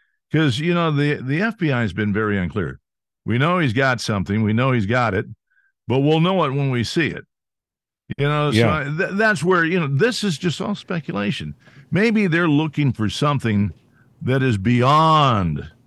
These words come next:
Speaker 1: what we, you or I would fathom. Oh, yeah,
Speaker 2: You know,
Speaker 1: top secret,
Speaker 2: you know,
Speaker 1: secret
Speaker 2: Te-,
Speaker 1: documents.
Speaker 2: let me tell you the kind of guy Tesla was. Um, he built this thing.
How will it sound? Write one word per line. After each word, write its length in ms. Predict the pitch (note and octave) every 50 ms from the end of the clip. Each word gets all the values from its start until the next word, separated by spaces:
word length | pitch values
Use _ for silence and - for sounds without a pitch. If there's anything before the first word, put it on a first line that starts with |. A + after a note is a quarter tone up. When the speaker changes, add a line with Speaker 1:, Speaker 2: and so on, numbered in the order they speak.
| _ _ _ _ _ _
Speaker 1:
what 300 | - C#3+ B2 B2 B2 -
we, 220 | G#2 B2+ C3 D#3+ F3
you 400 | D#3+ D3+ C#3+ C#3+ D3+ F3+ F#3+ E3+ D3
or 100 | C#3 C#3
I 200 | C#3 C#3 C#3+ C#3+
would 200 | A#2+ G#2+ - -
fathom. 600 | B2 B2 A#2 A2+ A2 F#2+ G2 G#2 G2+ F#2 F2+ - _ _ _ _ _ _ _ _ _ -
Oh, 180 | A2+ A#2 C#3+
yeah, 200 | C#3 D#3 C3 F2+ E2
Speaker 2:
You 100 | E3 F#3+
know, 80 | - A#2+
Speaker 1:
top 80 | G#2 -
secret, 320 | - - E3+ - F2+ -
Speaker 2:
you 80 | - F3+
know, 200 | F3+ F3 E3 D#3
Speaker 1:
secret 260 | C#3 - D3+ E3+ G3+ F#3+
Speaker 2:
Te-, 40 | -
Speaker 1:
documents. 560 | B2+ C#3 C#3 A2+ - - - - - - -
Speaker 2:
let 80 | F#3 G#3
me 60 | G#3+ F3+
tell 140 | - F#3+
you 80 | F3+ E3
the 100 | C3 C3
kind 220 | A#2 C#3 C3 B2
of 60 | A2+ G#2
guy 160 | A2 G2+ F#2+
Tesla 680 | - - - A#2 A#2 A2 - - G#2+ F#2 D2+ D#2+ F2 - _ _
was. 600 | G2 F#2+ F#2 F#2 F2+ D2 B1+ - - - - - - _ _ _ _ _ _ _ _ _ _ _ _ _ _ _ _ _ _ _ _ - - _
Um, 640 | - - - G#2 G#2 G#2 G#2 G#2 G2+ G2+ G2+ G2+ - - _ _ _ _ _ _ -
he 540 | - - B2+ F3 G#3 G3+ G3 F#3+ F3+ D3+ - - C3 A#2 A2+
built 300 | E3+ - D#3+ D3+ - -
this 280 | D#3 C#3+ B2+ - -
thing. 440 | - - C#3+ C3 C3 C3 C3 B2 A2